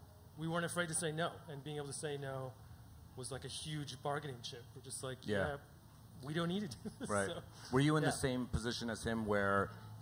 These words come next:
Speaker 2: there wasn't ever, like, a call up a one eight hundred brand hotline and ask for a collab? Like, it was more organic relationship built?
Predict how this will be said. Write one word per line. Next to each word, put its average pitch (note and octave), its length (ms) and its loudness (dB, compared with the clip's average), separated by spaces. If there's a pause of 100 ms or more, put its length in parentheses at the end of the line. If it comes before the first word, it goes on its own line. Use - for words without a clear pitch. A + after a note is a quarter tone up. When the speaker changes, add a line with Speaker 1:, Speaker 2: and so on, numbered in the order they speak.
(240)
Speaker 2:
there A#2 120 12
wasn't A#2 300 8
ever, A2 200 8
like, G2+ 280 4
a F#2 300 6 (140)
call G#2+ 280 10
up G#2 120 6
a G2+ 60 8
one G2+ 220 8
eight G2 160 4
hundred F#2+ 400 4 (360)
brand G#2 420 6 (140)
hotline G2+ 480 4
and F#2 120 0
ask F#2+ 360 4
for G2 140 6
a F#2 40 4
collab? F#2+ 460 6
Like, F#2 180 2
it G2 60 2
was F#2 240 2
more F#2+ 340 4 (280)
organic G#2+ 600 4 (360)
relationship G#2 640 4
built? C3 280 4